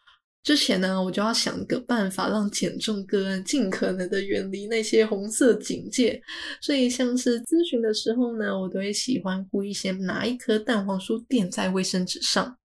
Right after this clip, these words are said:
然后个案坐下来就会看到那个卫生纸逐渐变成油油黄黄的样子。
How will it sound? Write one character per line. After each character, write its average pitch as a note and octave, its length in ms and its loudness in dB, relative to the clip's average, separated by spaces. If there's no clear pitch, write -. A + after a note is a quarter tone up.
然 A#3+ 160 4
后 D4+ 180 2
个 D#4 160 2
案 D4+ 200 0
坐 D4 160 2
下 D4 220 0
来 A3 140 2
就 G#3 160 0
会 A3+ 140 2
看 A#3 160 -2
到 G#3+ 140 0
那 G#3+ 120 -4
个 G3 140 0
卫 G3+ 100 2
生 G3+ 240 -4
纸 F#3+ 140 0
逐 G3+ 400 2
渐 C4 300 4
变 B3+ 180 6
成 G3 240 0
油 G3 320 4
油 G#3+ 400 4
黄 G3+ 300 2
黄 G3+ 200 -2
的 G#3 120 2
样 A3 280 -4
子。 - 300 -4